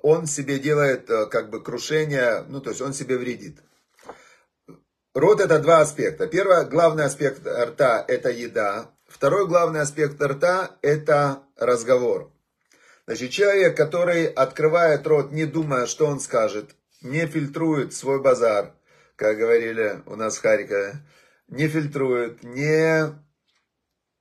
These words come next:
э, значит, пользуется неправильными исходными предпосылками в разговоре,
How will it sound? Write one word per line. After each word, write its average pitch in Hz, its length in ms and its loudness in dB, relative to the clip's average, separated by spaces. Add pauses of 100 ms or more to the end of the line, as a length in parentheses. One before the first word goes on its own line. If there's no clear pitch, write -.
(480)
э, 110 220 2
значит, 131 520 -2
пользуется 160 540 2
неправильными 156 760 2
исходными 147 440 -2
предпосылками 139 840 -2
в 110 80 -6
разговоре, 113 800 0